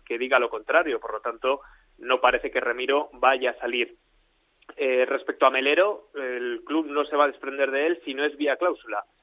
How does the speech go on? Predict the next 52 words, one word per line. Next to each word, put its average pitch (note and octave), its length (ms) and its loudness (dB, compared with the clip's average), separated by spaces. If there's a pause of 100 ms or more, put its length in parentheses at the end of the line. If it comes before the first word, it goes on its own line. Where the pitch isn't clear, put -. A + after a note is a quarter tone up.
(180)
Y - 100 -10
su A#2+ 140 -8
cláusula, C#3 640 4
si C#3 80 -10
no C#3 100 -2
me C#3 80 -4
equivoco, D3 320 0
está D#3 140 -4
en C3 120 -8
torno D3+ 480 -2
a C3 140 0
los A#2+ 220 -4
seis C3+ 200 -2
millones A#2 320 -6
de B2 80 -4
euros. C#3 380 0 (520)
Se B2 120 2
ha - 20 8
hablado A#2 220 2
del A2+ 100 0
Eibar, E3+ 540 4
en B2+ 180 -12
primera, D#3 380 -8
algún B2+ 500 -10
que C3+ 80 -4
otro B2 220 -8
club C3 180 -2
interesado, C#3+ 840 -2
pero A2+ 300 -2 (140)
si B2 100 -10
no D3 140 -4
es D3 80 -6
por B2 180 -6
cláusula, D3+ 380 0
el B2+ 80 0
Huesca C3 280 -4
no B2+ 140 -6
se B2+ 100 -8
desprende A#2+ 440 -6
de A2+ 100 0
Melero, C3 480 0 (300)
porque A#2 220 -6
sabe B2+ 200 4
que - 80 -12
es - 60 -16
una A#2+ 140 -2
pieza B2+ 260 0
fundamental A#2+ 760 2
para A#2+ 180 4
lograr A2+ 320 2
el C3+ 80 0
ascenso. A#2+ 540 -4